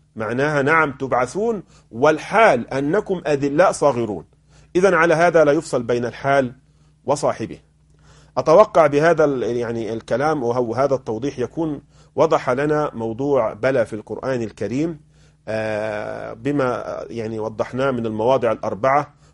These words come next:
وأنه لا يوقف إلا في موضع واحد في سورة الأعراف، هو الموضع الأول، وبينا العلة في ذلك. نسأل الله سبحانه وتعالى أن يكون ما قلنا وسمعنا نافعا لنا ولكم ولإخواننا المؤمنين في كل مكان،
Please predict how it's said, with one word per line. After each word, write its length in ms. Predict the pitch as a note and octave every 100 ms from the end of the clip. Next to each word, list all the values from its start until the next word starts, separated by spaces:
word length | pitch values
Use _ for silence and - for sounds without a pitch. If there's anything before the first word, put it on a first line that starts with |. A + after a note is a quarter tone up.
| -
وأنه 320 | A2+ B2+ B2
لا 80 | A#2
يوقف 340 | C3 A2+ -
إلا 140 | A#2+ A2+
في 140 | A2
موضع 300 | B2 B2 A2
واحد 280 | A#2+ - A2
في 100 | G2
سورة 240 | - A#2+ -
الأعراف، 420 | G#2 A2 C3 A#2+
هو 60 | G#2+
الموضع 340 | B2 A#2 A2
الأول، 460 | G#2+ C#3 D3 D#3 D3 _ _ - _
وبينا 460 | A#2 A#2+ B2+ C3+ B2
العلة 280 | A2 C3 A#2
في 140 | A2+
ذلك. 340 | B2 D3+ D#3
نسأل 200 | C#3+ C#3+
الله 160 | A2 C3
سبحانه 360 | - - C3 B2
وتعالى 400 | A2+ B2+ B2+ A#2+
أن 80 |
يكون 340 | A#2+ A2 C#3+ B2
ما 80 | A2+
قلنا 320 | - B2 A2+
وسمعنا 500 | A2+ A#2+ C3+ B2+ A#2+
نافعا 340 | C3+ C3 A2+
لنا 300 | A2+ A#2+ B2
ولكم 420 | A2+ B2 B2 A2 - _ - - _
ولإخواننا 640 | A2+ A#2 A#2+ B2 C3+ C3
المؤمنين 380 | A#2+ A2+ A2+ C3+
في 160 | C3+ A#2
كل 300 | - F3 C3+
مكان، 400 | A#2 C#3 C3+